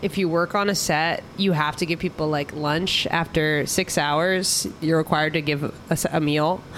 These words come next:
Um, and while you're shooting, this is kind of, like, an old rule. If you're shooting and you're, like, kind of in the middle of doing a take and you hit the six-hour minute, the A D or the director can ask the crew for grace, and that means you get exactly twelve minutes more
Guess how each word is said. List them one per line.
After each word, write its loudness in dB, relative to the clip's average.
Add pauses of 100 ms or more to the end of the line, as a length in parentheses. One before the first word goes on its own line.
(220)
Um, 0 (400)
and 2
while 2
you're 0
shooting, 0
this 2
is 0
kind 2
of, 0
like, -2
an 0
old 0
rule. 2 (200)
If 0
you're 0
shooting 0
and 2
you're, 2
like, -2
kind 2
of 0
in 0
the 4
middle 2
of 0
doing 2
a 0
take -4
and 0
you 4
hit 2
the -2
six-hour 0
minute, 0 (400)
the 2
A 2
D 0
or 2
the 0
director 0
can 0
ask -2
the 0
crew -2
for -4
grace, -2
and 0
that 0
means 0
you 0
get 0
exactly 0
twelve 0
minutes 2
more 0